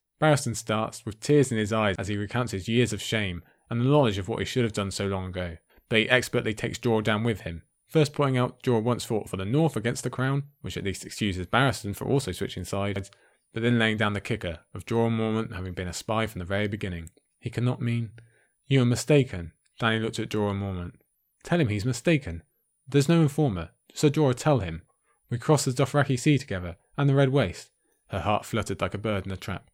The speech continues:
"Tell him, Jorah. Tell him how he got it wrong." "The others take you, Selmy." Sir Jorah flung his longsword to the carpet. "Khaleesi, it was only at the start, before I came to know you,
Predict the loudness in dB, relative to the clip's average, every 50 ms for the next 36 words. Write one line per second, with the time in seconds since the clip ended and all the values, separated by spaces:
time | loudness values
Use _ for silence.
0 | -4 2 4 4 4 4 2 0 -4 -4 -4 -6 -10 -18 -14 -2 2 4 4 4
1 | 4 4 2 0 0 -2 -4 -6 -4 -6 -4 -6 -6 -6 -8 -12 _ _ _ _
2 | _ _ _ -8 -6 -4 -4 -4 -6 -6 -4 -4 -4 -4 -4 -8 -10 -8 -8 -8
3 | -10 -10 -10 -12 -12 -14 _ -4 0 0 2 6 6 6 6 4 2 2 2 2
4 | 2 2 2 2 0 0 0 -2 -4 -6 -6 -6 -8 -6 -6 -4 -6 -6 -6 -8
5 | -10 -14 -14 _ _ _ _ _ _ _ -10 -6 -4 -2 -2 -4 -4 -6 -6 -8
6 | -8 -10 -14 _ -6 -4 -2 0 0 2 2 2 0 -2 -2 -6 -8 -4 -2 -2
7 | -2 -2 -4 -6 -10 _ _ _ _ _ -8 -6 0 2 4 4 4 4 2 -2
8 | -4 -4 -4 -4 -4 -4 -4 -6 -6 -8 -10